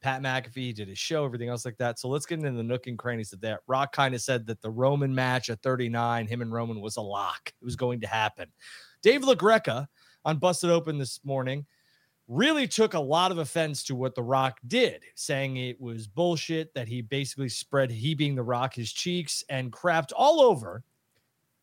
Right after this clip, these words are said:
Cody Rhodes, Roman Reigns, and that entire build and run and everything else like that. And he said it was very disrespectful to both W W E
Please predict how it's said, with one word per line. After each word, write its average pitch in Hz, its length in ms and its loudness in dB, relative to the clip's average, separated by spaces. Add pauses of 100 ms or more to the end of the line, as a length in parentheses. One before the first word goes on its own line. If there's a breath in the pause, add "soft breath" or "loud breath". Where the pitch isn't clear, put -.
(100)
Cody 196 280 4
Rhodes, 156 560 4 (280)
Roman 160 300 0
Reigns, 139 520 -2 (100)
and 123 160 -4
that 120 120 -2
entire 170 720 0
build 143 440 2
and 117 140 -4
run 135 240 0
and 117 120 -4
everything 117 320 -6
else 101 240 -10
like 90 220 -16
that. 82 240 -8 (500)
And 135 100 0
he 190 120 4
said 180 160 2
it 175 40 2
was 147 120 0
very 156 260 0
disrespectful 139 800 -4
to - 120 -12
both 107 280 -4
W 147 260 0
W 190 360 0
E 131 220 -2